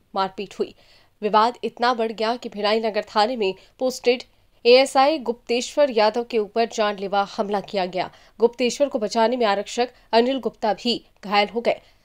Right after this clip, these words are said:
दोनों को सेक्टर नाइन हॉस्पिटल पहुंचाया गया, जहां उनकी हालत सामान्य बताई जा रही है। इधर एसपी दुर्ग ने आरोपी हेड कांस्टेबल यशवंत ठाकुर को सस्पेंड कर दिया है। जानकारी के मुताबिक भिलाई नगर थाने में प्रमोशन पाकर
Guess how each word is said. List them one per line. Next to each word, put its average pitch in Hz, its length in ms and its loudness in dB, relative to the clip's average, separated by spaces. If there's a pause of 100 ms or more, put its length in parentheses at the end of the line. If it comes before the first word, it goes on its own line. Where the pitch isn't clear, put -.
(200)
दोनों 277 240 6
को 320 100 -2
सेक्टर 262 320 0
नाइन 254 220 4
हॉस्पिटल 226 480 -2
पहुंचाया 208 400 -2
गया, 208 200 -6
जहां 214 300 -6
उनकी 196 220 -8
हालत 190 400 -4
सामान्य 185 360 -8
बताई 175 280 -8
जा 180 140 -4
रही 180 200 -6
है। 175 180 -6 (300)
इधर 240 220 6
एसपी 277 300 4
दुर्ग 277 260 0
ने 269 220 -2 (400)
आरोपी 277 380 6
हेड 269 280 0
कांस्टेबल 247 580 2
यशवंत 233 380 -2
ठाकुर 220 340 0
को 214 180 -4
सस्पेंड 220 520 -2
कर 202 140 -6
दिया 185 220 -4
है। 160 140 -8 (340)
जानकारी 277 400 6
के 339 100 -6
मुताबिक 320 380 -2
भिलाई 254 260 4
नगर 247 260 -6 (100)
थाने 220 220 -2
में 226 120 -6
प्रमोशन 208 420 -8
पाकर 214 460 0